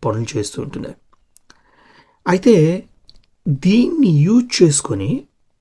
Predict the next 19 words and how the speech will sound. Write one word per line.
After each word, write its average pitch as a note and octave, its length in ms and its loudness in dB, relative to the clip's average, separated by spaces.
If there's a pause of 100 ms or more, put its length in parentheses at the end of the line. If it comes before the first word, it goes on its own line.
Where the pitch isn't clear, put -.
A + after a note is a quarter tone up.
(960)
ఎవరెవరు F#3+ 800 2
ఎలా C#3+ 340 -2
తప్పించుకుంటున్నారు A#2 1200 -4
అన్నది B2 280 -2
మనం G#2+ 280 -8 (180)
ఒకసారి - 420 -6
చూస్తే, - 400 -6 (1040)
ఆంధ్ర F#3+ 300 2
రాష్ట్రాన్ని E3 520 0
ఎగ్జాంపుల్గా C3 520 -2
తీసుకుంటే, C3 800 -4 (840)
for D#3 160 6
example, D#3 600 2 (880)
వివేకానంద D3+ 640 4
గారి B2 560 0
హత్య A#2+ 280 -4
కేసులో D#3 540 -2 (640)
సునీతమ్మ D3 640 0
గారు D#3+ 420 -2